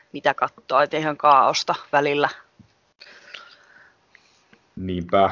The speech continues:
Speaker 2: kyllä. Ö, mä taisin sanoa kyllä ve-, varmaan jo kolme pointtia, mut voin sanoa lopuksi vielä, että, tota, noin, kyllä voittaja oli varmaan kuitenkin ihan oikea, oikea. Vaikka mä uskon kyllä siinä, niinku, että Mandy Rose tosiaan selättää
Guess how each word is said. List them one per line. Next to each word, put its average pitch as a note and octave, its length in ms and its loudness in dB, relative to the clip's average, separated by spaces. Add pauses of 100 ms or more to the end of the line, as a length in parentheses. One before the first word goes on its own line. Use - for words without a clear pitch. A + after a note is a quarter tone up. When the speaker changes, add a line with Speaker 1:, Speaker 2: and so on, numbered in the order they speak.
(140)
Speaker 2:
kyllä. G2 460 0 (760)
Ö, G#2 280 4 (240)
mä A#2+ 120 0
taisin A#2+ 260 2
sanoa C3 340 4
kyllä B2+ 180 0
ve-, - 380 2
varmaan A#2+ 260 6
jo A#2 60 6
kolme A#2 260 2 (320)
pointtia, F2+ 880 2 (140)
mut G2+ 280 -4
voin A2+ 260 6 (120)
sanoa C3+ 220 6
lopuksi D3 360 2
vielä, A2+ 220 6
että, G#2 120 -2
tota, G#2+ 200 2
noin, G#2 400 2 (680)
kyllä A#2 320 2
voittaja B2+ 500 8
oli C#3+ 140 8
varmaan B2+ 400 6
kuitenkin A2+ 460 2
ihan G2+ 380 2
oikea, G2 640 2 (1400)
oikea. F#2 720 4 (260)
Vaikka A2 320 6
mä E3+ 140 6
uskon G3 320 8
kyllä A2 120 2
siinä, G#2+ 180 4
niinku, G2 180 4
että G2 120 0
Mandy G#2 260 2
Rose G2+ 220 6
tosiaan G2+ 220 -2
selättää F#2+ 580 2